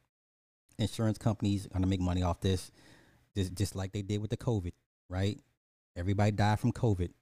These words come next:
We don't care what the real cause was, 'cause we all about to get paid off this shit. So everybody's about to be labeled mental health, uh, mental ill, and get, and get a check or get a kickback for this.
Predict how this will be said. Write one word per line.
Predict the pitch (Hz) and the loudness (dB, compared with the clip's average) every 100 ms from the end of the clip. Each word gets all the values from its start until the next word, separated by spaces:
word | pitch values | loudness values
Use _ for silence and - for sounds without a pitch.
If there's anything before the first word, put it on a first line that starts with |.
| _ | _
We | 98 | -2
don't | 104 - | 0 2
care | 110 | 2
what | 120 117 | 2 0
the | |
real | 101 110 120 | 2 4 4
cause | - 110 107 104 | 4 4 4 4
was, | 104 101 | 4 2
'cause | 90 | 0
we | 98 | 0
all | 113 | 0
about | 120 113 | 2 0
to | 113 | 2
get | 117 | 0
paid | - 147 113 | 0 0 0
off | 101 - | -2 -2
this | 101 | -6
shit. | - - 95 - _ _ _ _ _ _ _ _ _ | -4 -4 -4 -6 _ _ _ _ _ _ _ _ _
So | - | -6
everybody's | 104 113 127 127 | -2 0 2 2
about | 127 127 | 2 2
to | |
be | 123 | 4
labeled | 127 127 127 117 | 4 2 0 0
mental | 123 - | 0 2
health, | 117 123 120 110 - | 2 4 4 2 -2
uh, | 113 | 2
mental | 123 - - | 2 2 0
ill, | 135 123 107 104 _ _ _ - | 2 4 2 -4 _ _ _ -6
and | 104 | -4
get, | 113 - | -2 -2
and | 110 | 0
get | 117 | 2
a | 110 | 0
check | - - 151 - | -2 -4 -4 -4
or | |
get | 98 117 | -6 -4
a | 117 | -4
kickback | - 175 123 117 101 | -4 -6 -4 -6 -6
for | - | -6
this. | 104 87 - | -6 -6 -14